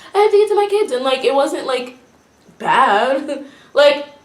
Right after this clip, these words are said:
everything was shaking, yeah, but, like, nothing was falling over or anything. Like, it wasn't, like, a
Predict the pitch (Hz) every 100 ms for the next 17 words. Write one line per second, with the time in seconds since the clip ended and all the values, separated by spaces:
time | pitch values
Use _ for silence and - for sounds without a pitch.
0 | _ _ - _ _ _ _ _ _ _
1 | 190 233 220 170 - 190 - 180 180 170
2 | 170 185 180 156 185 180 180 - _ _
3 | _ _ _ _ - _ 214 262 415 277
4 | 320 - 214 190 202 196 180 190 185 185
5 | 190 190 180 196 202 180 196 190 180 185
6 | 214 220 156 - 160